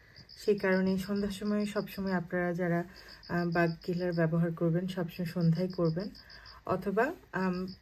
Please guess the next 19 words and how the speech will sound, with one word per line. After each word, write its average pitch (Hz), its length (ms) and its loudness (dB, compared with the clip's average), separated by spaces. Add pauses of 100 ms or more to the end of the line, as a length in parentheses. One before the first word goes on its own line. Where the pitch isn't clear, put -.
(580)
স্প্রে 202 300 6
ব্যবহার 196 440 2
করে 214 300 4
যদি 220 240 4
সকালে 208 380 0
করেন, 240 360 0
তাহলে 208 300 0
এমন 202 280 2
জায়গায় 220 300 2
রাখতে 175 320 0
হবে 175 280 0
যে 233 120 -6
ছায়াযুক্ত 180 600 -2
একটা 175 240 -2
জায়গা, 175 300 2
যেখানে 185 380 -2
ডাইরেক্ট 156 340 2
রোদের 175 260 2
আলো 165 220 4